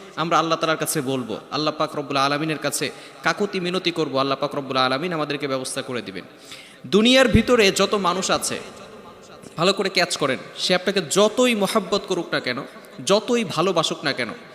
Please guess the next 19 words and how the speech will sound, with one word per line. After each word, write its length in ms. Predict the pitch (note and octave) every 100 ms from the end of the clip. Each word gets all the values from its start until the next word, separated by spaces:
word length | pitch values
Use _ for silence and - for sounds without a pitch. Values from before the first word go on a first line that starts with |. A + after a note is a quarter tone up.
| - - -
আপনি 260 | - D3 F#3
যদি 360 | F#3+ F#3 F3 F3
একটা 240 | D#3+ F#3
জিনিস 260 | E3 F#3+ F#3
তার 160 | E3
কাছে 220 | D#3 D#3
বারবার 440 | D3 C#3 D3+ E3 F#3
চান, 320 | - C3 C3 - C3
বিশেষ 260 | C#3+ D#3
করে 280 | - D3+ C3+ - - - -
সম্পদ 580 | - F3+ F#3 F3 D3+ - -
অথবা 300 | C3 - D#3+
টাকা 280 | D#3+ D#3+ D#3
পয়সা 260 | D#3+ E3+ F3+
যদি 160 | E3
আপনি 200 | E3 D#3+
তার 160 | D#3 D3
কাছে 200 | D3 D3+
বারবার 360 | C3+ C#3+ D#3